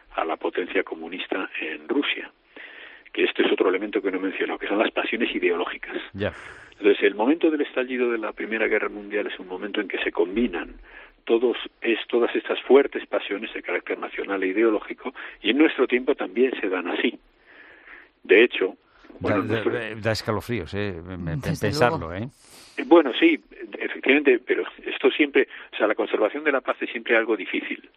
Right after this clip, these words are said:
Speaker 2: Ya.
Speaker 1: Y algo que requiere el trabajo de muchas personas, que de hecho trabajan todos los días mucho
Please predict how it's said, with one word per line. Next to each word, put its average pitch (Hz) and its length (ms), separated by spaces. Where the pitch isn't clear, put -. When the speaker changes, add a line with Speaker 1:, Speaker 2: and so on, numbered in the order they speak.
Speaker 2:
Ya. 90 140
Speaker 1:
Y 90 420
algo 113 340
que 95 240
requiere 104 440
el 101 100
trabajo 90 380
de 87 80
muchas 87 340
personas, 107 460
que - 140
de - 220
hecho - 180
trabajan 80 400
todos 90 280
los 90 120
días 85 300
mucho 98 360